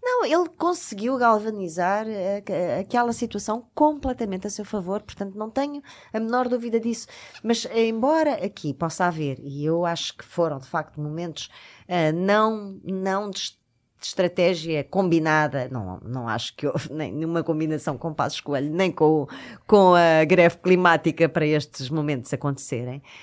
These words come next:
Mas a verdade é que o P S tem do seu lado uma, eh, experiência política de tribunos, de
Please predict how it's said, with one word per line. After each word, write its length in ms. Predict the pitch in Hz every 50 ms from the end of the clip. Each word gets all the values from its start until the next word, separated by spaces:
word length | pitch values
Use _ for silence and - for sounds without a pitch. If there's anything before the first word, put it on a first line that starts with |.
| - - - _ -
Mas 120 | 269 277
a 40 | 302
verdade 560 | 269 269 262 247 247 247 254 262 262 269 277 -
é 140 | - 262 262
que 360 | 262 - - 269 262 254 247 - _ _ _ _ _ _ - - - _
o 160 | - - 339 359
P 220 | - - 196 165
S 440 | 143 123 117 117 - - - - - _ _ _
tem 380 | - 214 190 180 139 123 120 107 _ _ _ _ -
do 220 | 143 151 262 339
seu 260 | 339 - - 247 190
lado 360 | 151 135 127 110 107 - - - - _ _ _ _ - - _ _ - - _ _ _ _ _ _ _ _ _ - - - - - - - - _ _ _ _ _ -
uma, 460 | 262 247 226 196 170 139 107 - - - -
eh, 460 | - 160 156 147 143 139 131 120 101
experiência 640 | - - - - 233 233 240 285 330 311 - - 254
política 680 | - - 175 170 175 170 160 - 156 139 - - 147
de 260 | 135 139 180 180 170 160
tribunos, 840 | - - 254 302 285 202 190 208 208 196 175 156 147 139 135 -
de 380 | - 170 208 208 202 196 180 175